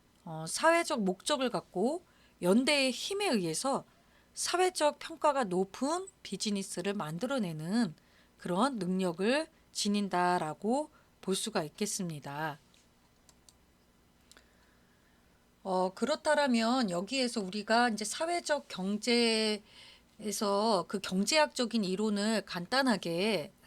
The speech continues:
한번 살펴볼 수가 있는데요. 그 기업의 어떤 사적 이익을 극대화하기 위한 구조개혁은 실업자를 대량으로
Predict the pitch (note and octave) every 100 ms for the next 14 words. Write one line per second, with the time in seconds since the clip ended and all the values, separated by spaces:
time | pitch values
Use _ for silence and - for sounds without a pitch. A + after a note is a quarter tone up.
0 | F#3 F#3 F#3 F#3 F#3+ C4+ - C4+ B3+ A#3+
1 | F3+ F3 G3 F#3+ D#3+ E3 D3+ G3+ C#4 A3+
2 | - - - - - - - _ _ -
3 | F3+ - A#3 D4+ D4+ D4 F3+ - A3 A#3
4 | - - F4 B3 A3 A#3 A#3 A#3 A#3 F3
5 | _ C4 B3+ A3+ G3+ F#3 F3+ F3+ F3 F3
6 | F#3 F#3 F3 F3 C4+ C#4+ - F#3+ B3 A#3+
7 | G3 D#3+ - C4+ E3 - _ _ - -
8 | D#4+ E4+ - - A3 G#3+ G#3+ G#3+ G3 F3
9 | G#3 F#3+ E3+ E3+ F3 F3